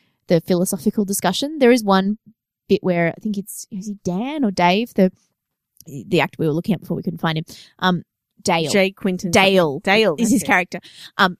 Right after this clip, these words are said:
Speaker 1: there's one where Dale does it, where he's like, "These guys don't care about you. They're just, you know, you, you need to do blah."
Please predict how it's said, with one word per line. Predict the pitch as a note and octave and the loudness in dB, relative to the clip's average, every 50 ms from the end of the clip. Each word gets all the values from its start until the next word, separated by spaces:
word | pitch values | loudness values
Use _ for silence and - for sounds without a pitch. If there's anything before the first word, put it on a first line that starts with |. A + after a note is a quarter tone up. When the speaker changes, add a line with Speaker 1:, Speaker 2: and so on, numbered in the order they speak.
| _ - | _ -14
Speaker 1:
there's | G3 G#3+ A3+ G3+ G#3+ | -6 -6 -4 0 2
one | C4 C4+ C#4 | 2 2 2
where | D4 C#4+ | 0 0
Dale | G#3+ A#3 G3+ G3+ G3 F#3 F3+ | 2 4 4 6 6 4 2
does | E3+ - E3 F3+ | 0 -6 -6 -4
it, | E3+ A#3+ - - | -4 -4 -2 0
where | G3+ G3 | 0 2
he's | F#3+ G3+ F3+ | 4 4 4
like, | F#3 F3 F3 - | 4 0 2 0
"These | B3 A3+ - | 0 0 0
guys | - G#3+ G#3+ | 0 -2 -2
don't | - - G3+ | -2 -4 -6
care | - G3+ G3 F#3+ | -6 -2 -2 -2
about | G3 F#3+ F#3 - - | 0 -2 -4 -4 -4
you. | F#3+ F#3+ | -4 -2
They're | F3+ F#3 F3+ F3+ | 0 0 -2 0
just, | F#3+ F#3 - - | -2 -4 -4 -4
you | _ - F#3 F3 | _ -2 -2 0
know, | F3 | 0
you, | F3+ G3 G#3 G3 - | 2 2 2 2 2
you | - F#3+ F#3+ | 2 2 2
need | F#3+ F#3 F3+ | 4 2 2
to | - - | 0 0
do | F#3+ F#3 | 0 0
blah." | - - F3 F3 F3+ | 2 2 2 2 2